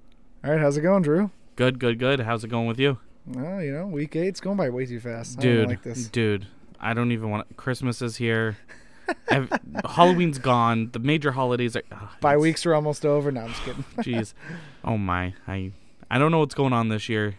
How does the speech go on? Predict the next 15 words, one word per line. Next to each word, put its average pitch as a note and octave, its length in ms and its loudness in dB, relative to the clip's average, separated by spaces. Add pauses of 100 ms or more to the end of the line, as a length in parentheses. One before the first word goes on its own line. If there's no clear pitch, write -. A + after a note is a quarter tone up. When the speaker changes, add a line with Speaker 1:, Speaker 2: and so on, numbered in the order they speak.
(100)
Speaker 2:
Everything's A#2+ 560 -2
just A2 140 -10
going A#2 200 -2
by G#2 140 0
way A2+ 220 0
too A2 240 -6
fast, G2 420 0
and G2 100 -8
I F#2+ 60 -8
can't G#2 260 -8
stand F#2+ 320 -10
it. - 200 -10 (760)
Speaker 1:
<laughs> F3+ 100 -10 (840)
Hey, B2+ 200 -6 (1400)
uh, A#2+ 300 -6